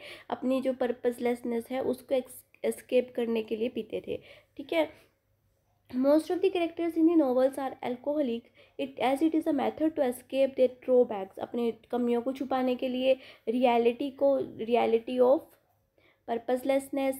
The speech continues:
lack of love, इस सब को छुपाने के लिए ये पीते थे। Hemingway portrays drunkenness as an outlet to avoid their personal issue rather than actually confronting them। हेमिंगवे ने किसको दिखाया ड्रंकनेसनेस को? कि अपने जो पर्सनल इशू है उनको दबाने के लिए, उनको अवॉइड करने के लिए,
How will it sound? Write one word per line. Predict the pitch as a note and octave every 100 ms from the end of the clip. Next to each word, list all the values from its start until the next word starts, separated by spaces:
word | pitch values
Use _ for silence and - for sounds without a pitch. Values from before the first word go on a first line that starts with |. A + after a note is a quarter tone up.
| -
lack | B3 A#3+ A#3+ C4
of | C4+
love, | A3 G3+ -
इस | B3 -
सब | C4+ -
को | D4
छुपाने | D4+ B3+ A3+ A3
के | A3
लिए | G#3+ B3
ये | C#4+ D#4+
पीते | C#4 B3+ G3+ G3
थे। | F#3+ - - _ D4+
Hemingway | D4+ E4 E4+ F4 F4+ F4
portrays | C#4+ C#4 C4+ C#4 C4+
drunkenness | - B3+ C4 C4 C4 B3+ A3 A#3 - - -
as | A#3 C4 C#4+ C4 -
an | G#3+ A3 A3+ - - -
outlet | B3 B3+ - C#4 C#4 - C4+
to | -
avoid | A#3 A3 A3+ A#3 A3
their | A3+ A3 A3+
personal | A#3 A#3+ C4 B3+
issue | - A3 A#3 A3+
rather | G#3+ G#3 A#3
than | A#3 A3+ -
actually | A3 - A3+ A#3
confronting | A3+ A3 G3+ G3 A3+ C#4
them। | C4+ G#3 - - -
हेमिंगवे | B3 C4 C#4+ C#4 C#4+
ने | C#4+ D4 D4 B3+
किसको | - - B3+ - C#4
दिखाया | A#3+ B3 C#4 B3
ड्रंकनेसनेस | B3 B3 A#3+ A#3+ A#3+ C4 B3
को? | - D#4
कि | D#4+
अपने | C4+ B3
जो | B3 B3
पर्सनल | A#3+ A#3+ A#3+ B3 A#3+
इशू | A#3 A#3+
है | C4
उनको | C4+ A#3 A#3 C#4+
दबाने | B3+ A3+ A3 A3 A3+
के | A#3 B3+
लिए, | C#4
उनको | A#3+ -
अवॉइड | - G#3+ A3+ A3 A3+
करने | C4 C4 C4
के | C4+
लिए, | C#4+